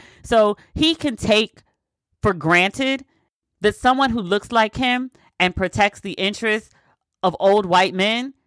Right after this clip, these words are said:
is going to be on the ticket. So it's not a big deal to him. But as a black woman, as a black person, as a woman person,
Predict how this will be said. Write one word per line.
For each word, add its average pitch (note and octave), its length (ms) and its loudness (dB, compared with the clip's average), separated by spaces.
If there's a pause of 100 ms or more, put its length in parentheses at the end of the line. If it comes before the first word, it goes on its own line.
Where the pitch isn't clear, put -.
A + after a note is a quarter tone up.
(500)
is F#3+ 180 0
going G3+ 380 0
to F#3 120 -6
be E3+ 440 -2 (720)
on F#3+ 200 4
the D#3 80 0
ticket. C#3+ 480 -4 (920)
So A#3 160 2
it's A3 100 0
not A#3 180 2
a G3 40 0
big E3+ 220 -2
deal A3 240 -2
to F#3 120 -8
him. D#3+ 220 -10 (680)
But A3+ 240 0
as C#4+ 220 2
a C4 80 -2
black E3+ 320 2
woman, D#3 480 0 (560)
as F3+ 160 0
a F3+ 80 -2
black E3+ 320 0
person, A#3 560 0 (380)
as F3+ 120 0
a F3 100 0
woman D#3+ 420 0
person, F#3+ 520 0